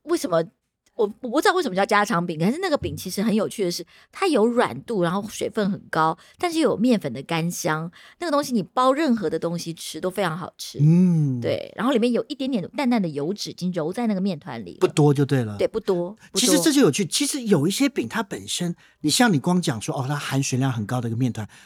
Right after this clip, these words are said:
Speaker 2: 其实我可以大概想象它所烹调的方式应该会比一般高一点点。
Speaker 1: 对。
Speaker 2: 那可是你又放了油脂，那它又不能做到，呃，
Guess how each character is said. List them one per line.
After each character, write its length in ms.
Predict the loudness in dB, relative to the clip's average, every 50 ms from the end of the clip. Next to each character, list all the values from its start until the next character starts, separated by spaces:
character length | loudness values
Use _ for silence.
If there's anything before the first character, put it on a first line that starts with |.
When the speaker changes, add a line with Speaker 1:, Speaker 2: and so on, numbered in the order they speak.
| _
Speaker 2:
其 140 | -2 2 2
实 140 | 4 6 4
我 60 | 4
可 100 | 4 4
以 20 |
大 100 | 4 4 4
概 100 | 4 2
想 180 | 2 0 0
象 160 | 0 0 -2 -2
它 180 | 0 -2 -4
所 220 | -2 -2 -2 -4 -4 -6 _
烹 160 | 2 2 2
调 120 | 4 2 -2
的 80 | -2
方 140 | -2 -2 -2
式 120 | -2 -4
应 60 | -2 -2
该 100 | -2 -2
会 140 | -2 -4
比 160 | -4 -4 -6 -8
一 60 | -8
般 200 | -6 -6 -6 -6
高 280 | -4 -4 -4 -4 -2 -4
一 60 | -4
点 240 | -4 -6 -8 -8 -8
点。 160 | -8 -4 -2
Speaker 1:
对。 240 | 0 0 0 -2 -6 -12 -20 -20 -12 0 2
Speaker 2:
那 100 | 2 4
可 160 | 4 2 2
是 100 | 4 6
你 140 | 6 8 8
又 100 | 6 4
放 160 | 4 4 4
了 80 | 4 4
油 160 | 4 4 2
脂， 180 | 0 0 0 0
那 80 | 0 0
它 260 | -2 -2 -2 -2 0
又 140 | 2 0 0
不 140 | 0 0 0
能 200 | 2 0 0 -2 -4
做 200 | -2 -2 0 0
到， 300 | 0 0 0 0 0 -2 -6 _ _ _ _ _ _ _ _ _ _
呃， 320 | -12 -10 -10 -10 -10 -14